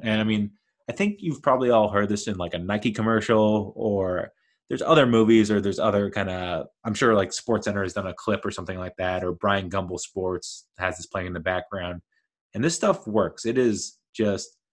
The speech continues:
it feeds your soul something you didn't know. And then, like, I didn't know this kind of music existed before them.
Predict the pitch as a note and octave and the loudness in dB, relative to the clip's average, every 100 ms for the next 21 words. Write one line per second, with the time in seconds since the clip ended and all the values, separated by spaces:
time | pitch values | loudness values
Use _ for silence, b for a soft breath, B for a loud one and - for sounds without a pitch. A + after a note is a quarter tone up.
0 | _ _ _ _ _ _ - A#2+ - D3+ | _ _ _ _ _ _ -8 -8 -4 -2
1 | D#3+ E3 D#3 - B2+ B2+ A2 G2+ F#2+ F2+ | 0 0 0 2 4 4 2 -2 -4 -2
2 | G#2 G2 F2+ F#2+ E2+ E2 E2+ F2 F2 F2 | 0 0 2 2 2 -2 -4 -4 -4 -4
3 | A#2 C#3+ D3+ D3 A#2 - A2 G#2+ G#2 - | -2 0 2 0 -2 -2 0 0 0 -4
4 | F2 F2+ G2 F2+ E2 - D#2 D2 D2 D2+ | -6 -6 -4 -4 -6 -8 -10 -12 -14 -18